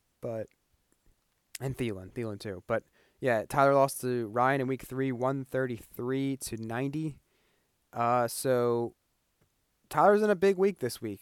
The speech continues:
He plays Sibby, which I'll get to at the end. I'll probably get to my matchup previews at the end here, but he plays Sibby. Big week for the Taters Tots.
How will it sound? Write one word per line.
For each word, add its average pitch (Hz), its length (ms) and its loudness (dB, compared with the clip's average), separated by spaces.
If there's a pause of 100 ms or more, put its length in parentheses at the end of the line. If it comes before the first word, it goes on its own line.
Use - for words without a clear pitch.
(220)
He 147 220 -10
plays 165 320 2
Sibby, 160 440 0 (960)
which 120 260 -6
I'll 123 140 2
get 139 200 0
to 139 120 -4
at 123 100 -4
the 120 140 0
end. 131 120 0
I'll 123 60 2
probably 135 280 0
get 117 140 -2
to 113 120 -14
my 113 140 -6
matchup 110 480 -8
previews 107 540 -12
at 101 100 -16
the 101 160 -12
end 101 220 -12
here, 107 200 -10
but 104 200 -8
he 113 40 -10
plays 156 260 0
Sibby. 151 340 0
Big 147 340 0
week 143 240 -4
for - 160 -8
the 117 80 -4
Taters 120 380 -8
Tots. 120 500 -2